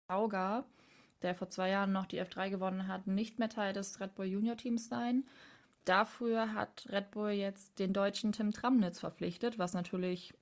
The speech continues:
aus deutscher Sicht eine super Meldung ist. Und da freuen wir uns zu sehen, was er schaffen kann. Er wird wahrscheinlich sogar auch F drei nächstes Jahr fahren bei M P Motorsport.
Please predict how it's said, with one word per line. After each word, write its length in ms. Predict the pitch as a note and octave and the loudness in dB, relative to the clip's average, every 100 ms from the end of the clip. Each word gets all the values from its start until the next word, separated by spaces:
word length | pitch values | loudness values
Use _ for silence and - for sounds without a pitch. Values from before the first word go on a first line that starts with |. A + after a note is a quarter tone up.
| - | -6
aus 160 | F3 E3 | -6 0
deutscher 340 | E3+ E3+ F#3+ | 0 2 0
Sicht 260 | F3 F3+ F3+ | -2 -2 -2
eine 100 | F3 | 0
super 560 | F#3 G3+ F#3 F3+ F#3 - _ | -2 2 4 4 2 -4 _
Meldung 360 | - E3 G3+ A3+ | 0 2 2 2
ist. 240 | A#3 B3 | 2 0
Und 80 | F#3+ | 0
da 100 | F3 | 0
freuen 320 | F3 F3+ F#3+ | 0 0 2
wir 80 | F#3+ | 2
uns 160 | F#3 - | 0 -2
zu 60 | |
sehen, 240 | F3 F#3 F3+ | 0 2 2
was 120 | F3 | -2
er 120 | - | -4
schaffen 340 | - A3 D4 | -2 -4 -4
kann. 240 | C#4+ D4 C#4 | -2 0 2
Er 100 | G3 | 0
wird 160 | G3 | 0
wahrscheinlich 560 | G3 - A#3 B3+ D4 C#4 | -2 -2 2 2 2 2
sogar 280 | C4+ B3 - | 2 4 4
auch 100 | A#3 | 2
F 180 | A3 - | -4 -2
drei 260 | A3+ A3 | 2 4
nächstes 320 | A3+ A3+ A#3 | 4 0 -4
Jahr 140 | A#3 A3 | -2 -4
fahren 320 | - A3 A3 | 0 2 4
bei 100 | G#3+ | 2
M 120 | G#3 | 0
P 140 | G#3 A3 | 2 2
Motorsport. 680 | A3 A3+ A3+ B3 B3 C#4+ | 2 0 -4 -2 -2 -4